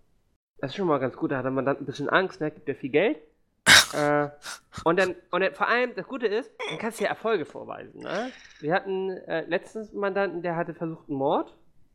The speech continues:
Speaker 1: vorgeworfen.
Speaker 2: Ja.
Speaker 1: Und, ähm, dann wurde es irgendwann in der Haftprüfung, ähm, ich glaub, besonders schwerer, äh, Menschenraub. Ähm,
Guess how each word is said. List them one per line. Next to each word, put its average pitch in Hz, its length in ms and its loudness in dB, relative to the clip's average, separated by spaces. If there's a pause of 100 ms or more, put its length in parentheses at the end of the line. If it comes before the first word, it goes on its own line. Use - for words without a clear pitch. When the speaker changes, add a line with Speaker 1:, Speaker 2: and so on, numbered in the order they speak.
(360)
Speaker 1:
vorgeworfen. 208 680 2
Speaker 2:
Ja. - 60 -20 (760)
Speaker 1:
Und, 180 640 4 (180)
ähm, 165 440 0
dann 180 280 2
wurde 196 240 0
es 170 100 -6
irgendwann 180 1080 -2
in 170 120 -2
der 160 160 0
Haftprüfung, 175 1160 -2 (160)
ähm, 151 920 0
ich - 60 -4
glaub, 156 240 -2
besonders 147 360 2
schwerer, 135 960 0
äh, - 20 -2
Menschenraub. 139 720 0 (1120)
Ähm, 135 540 0